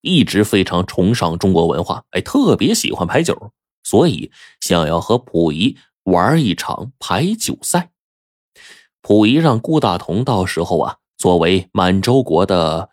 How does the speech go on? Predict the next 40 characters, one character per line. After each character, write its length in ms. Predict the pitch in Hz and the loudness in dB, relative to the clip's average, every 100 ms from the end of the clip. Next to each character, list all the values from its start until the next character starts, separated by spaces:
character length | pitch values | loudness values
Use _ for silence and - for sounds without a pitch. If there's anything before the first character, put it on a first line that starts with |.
| _ _ - | _ _ -2
一 160 | 113 | 0
员 280 | 87 101 - - | 2 0 -2 -2
代 140 | 131 | 0
表 360 | - - 85 - _ | 0 -2 -6 -8 _
啊， 240 | 92 80 | -2 -2
上 380 | 90 - 113 82 | -6 -6 -2 -2
台 180 | - 85 | -2 -6
参 220 | - 113 | -2 -2
赛， 240 | 131 131 - _ _ | -2 -4 -8 _ _
而 220 | - 110 156 | 0 2 2
且 380 | - - 78 _ _ _ | -2 -8 -10 _ _ _
一 260 | 95 156 208 | 0 0 0
定 360 | - 185 90 | 0 2 2
要 260 | 90 80 62 | 0 0 -4
赢， 520 | 78 76 110 233 226 _ _ _ _ _ _ | -4 0 4 2 0 _ _ _ _ _ _
为 180 | - 92 | 0 2
满 240 | 90 85 82 | 2 0 0
洲 160 | 87 | -2
国 260 | 82 76 - - | 0 -2 -4 -4
争 240 | 104 98 | 0 2
回 140 | 87 87 | 2 0
点 160 | 87 | 0
脸 180 | 90 - | -2 -4
面。 200 | 92 - _ _ _ _ _ _ _ _ _ _ _ _ _ | -8 -14 _ _ _ _ _ _ _ _ _ _ _ _ _
顾 200 | 95 95 | 2 4
大 200 | 87 87 | 2 0
同 260 | - 85 | 0 -2
就 100 | 87 | 0
心 240 | 85 - 82 | -2 -2 -2
里 120 | 82 | -4
暗 200 | 87 73 | -4 -6
笑 320 | - 82 80 | -6 -8 -8
着， 180 | - - _ _ _ | -14 -20 _ _ _
还 180 | - - | -8 -6
挣 340 | 139 247 202 104 | -2 0 2 2
回 160 | - | -2
一 160 | 190 131 | -2 0
点 240 | - 220 | 0 0
脸 320 | 208 - - - | 0 -4 -8 -6
面？ 320 | - 190 165 | 0 0 0